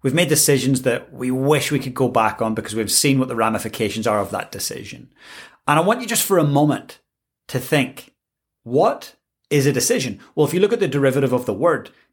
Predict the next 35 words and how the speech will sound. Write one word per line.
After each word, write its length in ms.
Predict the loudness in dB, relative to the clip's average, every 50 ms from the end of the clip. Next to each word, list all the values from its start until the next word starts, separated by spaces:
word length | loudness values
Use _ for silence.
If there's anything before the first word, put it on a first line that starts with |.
| -18 -14
decide. 1700 | -4 0 2 2 2 0 -2 -4 -8 -12 _ _ _ _ _ _ _ _ _ _ _ _ -8 -4 0 2 2 2 0 -2 -8 -12 -18 _ _ _ _ _
So 140 | -8 -4 -2
the 40 |
last 300 | 2 2 2 2 0 0
part 180 | 0 2 2 2
of 80 | 2 0
it 120 | -2 -4
is 60 | -4
side, 480 | -2 0 0 0 0 -2 -4 -8 -10 -16 _ _ _ _ _ _ -12
C 400 | -10 -8 -4 0 2 2 4 4
I 160 | 4 2 0
D 120 | -2 -4 -6 -6 -6
E. 200 | -8 -12 -14 -18 _ _ _ _ _ _ _ _ _ _ _ _ _ _ _ _ _ _ _ -4
What 160 | -2 0 2
other 240 | 2 2 4 4 4
words 280 | 4 4 2 2 0
do 140 | -2 -2 0
you 180 | 2 2 2 2
know 220 | 2 2 2 2
that 220 | 0 -2 -4 -4 -2
end 440 | 0 0 0 0 -2 -6 -10 -14 -20 _ _ _ -8
in 120 | -6 -4
C 260 | -2 0 2 2 2
I 160 | 2 2 2
D 140 | 0 -4 -6
E? 360 | -8 -10 -12 -14 -16 -16 -20 _ _ _ _
Suicide, 680 | -6 -4 -2 2 2 2 2 2 0 0 0 -2 -4 -6 -12 _ _ _ _ _ _ _ _ _ _ _ _ _ _ _ _ _ -2
homicide, 680 | 0 2 2 2 0 -2 0 0 0 -2 -2 -6 -10 _
genocide, 600 | -2 0 0 2 0 0 0 0 0 0 0 -2
pesticide. 760 | -2 -2 -2 -2 -2 -2 -6 -4 -2 0 0 0 -2 -4 -8 -16 _ _ _ _ _ _ _ _ _ _ _ _ _ _ _ _ _
These 200 | 0 0 2 2
are 140 | 2 2 2
all 720 | 2 4 4 4 6 6 4 4 2 0 -4 -8 -8 _
awful 380 | -2 0 0 0 0 0 0 2
words 480 | 2 0 0 -2 -6 -8 -10 -10 -12